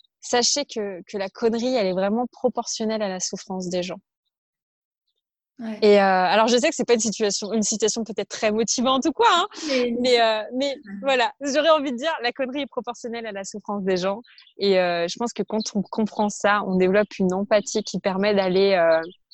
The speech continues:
Speaker 1: d'aller beaucoup plus loin. Et, euh, ouais, en fait, à, à chaque fois que vous voyez quelqu'un qui vous énerve, qui, qui fait quelque chose qui n'est pas dans vos valeurs,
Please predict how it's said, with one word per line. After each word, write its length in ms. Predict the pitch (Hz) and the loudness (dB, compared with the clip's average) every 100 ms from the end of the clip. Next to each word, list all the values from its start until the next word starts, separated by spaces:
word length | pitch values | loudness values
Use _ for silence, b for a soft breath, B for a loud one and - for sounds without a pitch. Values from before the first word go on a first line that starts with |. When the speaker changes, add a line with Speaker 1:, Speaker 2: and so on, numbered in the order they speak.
| _ _ _ - | _ _ _ 0
Speaker 1:
d'aller 200 | 196 196 | 4 6
beaucoup 280 | 202 220 233 | 4 2 -2
plus 200 | - 226 | 0 2
loin. 340 | 214 220 254 320 - _ - _ _ - | 4 2 0 -6 -20 _ -20 _ _ 0
Et, 260 | 208 202 | 4 4
euh, 640 | 185 180 180 175 170 170 175 185 208 _ _ _ - _ - _ - | 4 4 2 0 -2 -4 -8 -14 -16 _ _ _ -20 _ -20 _ -2
ouais, 260 | 190 208 | 2 2
en 80 | 202 | 0
fait, 180 | 180 226 | -2 -2
à, 260 | - 208 - | 0 0 2
à 20 | |
chaque 200 | 226 254 | 0 2
fois 100 | 330 | 4
que 60 | 277 | 4
vous 80 | 226 | 4
voyez 260 | 226 254 | 4 2
quelqu'un 320 | 254 202 240 | -2 -2 -4
qui 160 | 247 220 | -4 -4
vous 260 | 180 190 220 | -4 -2 0
énerve, 440 | 240 233 233 240 | 0 0 0 -4
qui, 200 | - 214 | -6 -8
qui 160 | 190 - | -6 -8
fait 180 | - 247 | -4 -2
quelque 160 | 247 - | -2 -2
chose 220 | 247 233 | -2 -2
qui 160 | - | -4
n'est 140 | 190 190 | -4 -2
pas 180 | 247 247 | 0 0
dans 140 | 247 | 0
vos 160 | 240 233 | -2 2
valeurs, 460 | 240 240 233 240 | 2 4 2 0